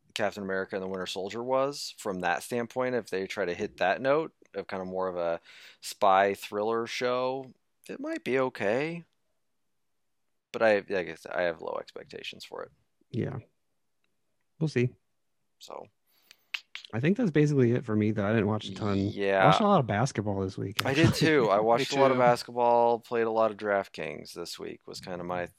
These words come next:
Speaker 1: thing. I just felt like every day this week I just had a headache from the weather changing and stuff, and I just was like, "I just wanna go lay down and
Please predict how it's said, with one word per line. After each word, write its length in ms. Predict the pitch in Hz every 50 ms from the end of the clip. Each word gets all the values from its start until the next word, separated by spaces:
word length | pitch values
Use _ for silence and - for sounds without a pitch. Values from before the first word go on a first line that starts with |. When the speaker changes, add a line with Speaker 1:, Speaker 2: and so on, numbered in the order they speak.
| - -
Speaker 1:
thing. 360 | - 78 80 80 85 90 92
I 80 | 92 87
just 260 | 82 85 - - -
felt 160 | 104 95 85
like 300 | 95 95 92 87 - - - - - - - - - - -
every 220 | 120 117 117 123
day 180 | 113 113 113 117
this 200 | 107 101 - -
week 180 | 101 98 90 95
I 60 | 92
just 140 | 90 87 107
had 140 | 101 92
a 40 | 90
headache 420 | 87 98 104 95 98 98 98 92 -
from 460 | - - 92 92 90 87 90 87 85
the 80 | 87
weather 340 | 85 82 95 98 95 104 101
changing 560 | 95 - - 104 101 101 98 95 101 101 98
and 140 | 98 95 92
stuff, 340 | - - 101 98 98 98 -
and 100 | 90 90
I 60 | 90 87
just 200 | 90 92 - -
was 100 | 90 85
like, 240 | 87 85 82 - - - - - - - _ -
"I 40 |
just 160 | 185 214 - -
wanna 180 | 170 127 - _ _ _ _
go 240 | - - 95 98 95
lay 160 | 90 92 92 92
down 220 | 95 95 98 95
and 140 | 90 85